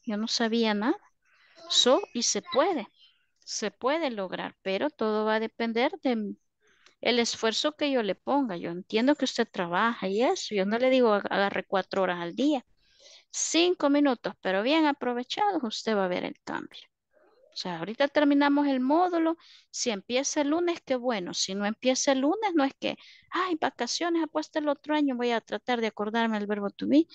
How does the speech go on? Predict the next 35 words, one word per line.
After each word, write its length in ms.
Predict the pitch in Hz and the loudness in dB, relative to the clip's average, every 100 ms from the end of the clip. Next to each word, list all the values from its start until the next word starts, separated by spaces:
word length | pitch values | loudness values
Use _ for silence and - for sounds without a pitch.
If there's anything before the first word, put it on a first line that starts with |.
| - - _ - | -16 -20 _ -6
No, 400 | 196 202 254 269 | -2 0 2 0
vacación 600 | 233 202 - 202 196 254 | 0 -2 -2 -2 2 4
no 220 | 302 247 | 6 4
hay. 320 | 262 381 311 _ _ _ _ _ | 2 2 0 _ _ _ _ _
Busque 540 | 185 240 370 - 285 262 | 0 2 2 0 0 0
usted 320 | 240 - 269 | 0 -4 -2
la 60 | 277 | -2
estrategia, 680 | - 220 214 - 285 302 269 | -2 -8 -4 0 2 2 0
la 260 | 233 196 | 0 -2
forma 480 | 185 - 269 320 269 - | -2 2 4 6 2 0
como 240 | - 247 247 | 0 2 2
usted 320 | - 269 320 - - - - - | 0 0 0 -2 -20 -20 -8 0
va 140 | 262 - | 0 2
a 160 | 247 240 | 2 0
repasar 880 | 220 214 233 226 - 196 - 285 - | -2 0 0 0 -2 -4 0 -2 2
todo. 460 | 311 415 359 - - _ _ _ _ _ | 4 4 4 -2 -14 _ _ _ _ _
Viendo 440 | 185 214 302 320 277 | -12 -2 2 2 2
el 60 | |
manual, 400 | 240 220 262 359 - | -2 -4 -2 -4 -4
tal 120 | 214 | -6
vez 260 | 214 254 262 | -2 -2 -2
la 140 | 202 | -4
guía, 340 | 202 294 330 247 | 0 2 2 2
puede 340 | - 226 226 - | 0 -4 -2 -4
ser 240 | - 240 | -4 -2
el 120 | 233 220 | 0 -2
manual 460 | 190 190 269 320 | -2 0 2 2
o 60 | 254 | 0
puede 240 | - 226 | -2 -4
ser 160 | - 233 | -4 -4
la 80 | 220 | -4
plataforma. 840 | - 208 - 190 247 302 311 294 - - - - _ | -4 -4 -6 -2 4 6 6 2 -2 -20 -20 -20 _
Y 160 | 262 254 | 2 4
busque, 600 | 226 349 403 - - - _ _ _ _ - | 4 4 2 -2 -14 -16 _ _ _ _ -4
por 180 | 233 | 0